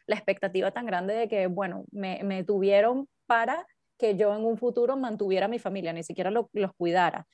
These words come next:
o para que yo siguiera con la línea familiar, ¿no? Y siguiera <laughs> teniendo o más y más hijos. Entonces creo que eso da como una perspectiva más clara y creo que también puede ayudar a, a cuestionarse acerca del, del riesgo que puede, eh, conllevar,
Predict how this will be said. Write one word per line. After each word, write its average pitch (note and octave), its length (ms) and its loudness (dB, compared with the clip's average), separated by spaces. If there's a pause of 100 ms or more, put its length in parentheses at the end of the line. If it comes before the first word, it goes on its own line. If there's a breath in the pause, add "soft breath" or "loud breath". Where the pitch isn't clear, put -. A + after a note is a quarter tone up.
(200 soft breath)
o A3 140 6
para A3 180 4
que A3 120 -2
yo G#3 100 0
siguiera A#3+ 380 2
con C4+ 140 0
la G3 100 4
línea F#3 280 -2
familiar, G#3 600 0
¿no? G3 120 -6
Y G#3 60 -6
siguiera F#3+ 320 -4
<laughs> - 0 -
teniendo F#3+ 460 0
o G#3+ 220 4
más G#3 380 -2
y A3+ 80 -4
más G3 280 -6
hijos. E3+ 340 -4
Entonces E3+ 400 -10
creo A#3+ 200 0
que B3 200 -4 (260 loud breath)
eso A3 200 0
da A3+ 120 0
como A#3 160 -4
una G3+ 180 -4
perspectiva G3 520 -4
más G#3+ 180 -10
clara B3+ 360 2
y C4 100 -2
creo G3+ 160 2
que B3+ 80 0
también A#3+ 280 -4
puede A#3 220 0
ayudar B3+ 540 0 (360 soft breath)
a, F3+ 540 -2
a G3 60 -4
cuestionarse F#3+ 520 -6
acerca C4+ 300 -6
del, G#3 240 0
del E3+ 180 -2
riesgo A#3+ 460 -2
que A#3 120 -4
puede, F#3+ 520 2 (360 loud breath)
eh, G#3 240 2
conllevar, F#3 680 -4